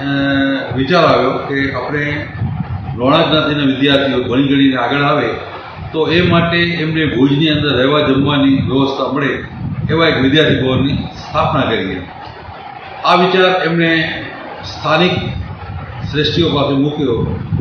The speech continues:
અને ભવાનજી હિન્દી વકીલ અને,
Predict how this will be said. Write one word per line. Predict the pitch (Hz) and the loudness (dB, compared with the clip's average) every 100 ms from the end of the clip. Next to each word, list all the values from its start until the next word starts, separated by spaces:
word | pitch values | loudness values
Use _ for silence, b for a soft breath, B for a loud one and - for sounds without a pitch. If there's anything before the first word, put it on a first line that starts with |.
| - | -2
અને | 135 147 151 147 135 - | 0 2 2 2 0 0
ભવાનજી | 120 135 151 156 160 | 2 4 4 4 2
હિન્દી | 143 147 | 2 2
વકીલ | 139 135 156 101 - - - - - - - - - - - | 2 2 0 0 -2 -4 -6 -6 -8 -8 -6 -4 -4 -2 -2
અને, | 127 151 147 147 147 | 0 2 2 2 0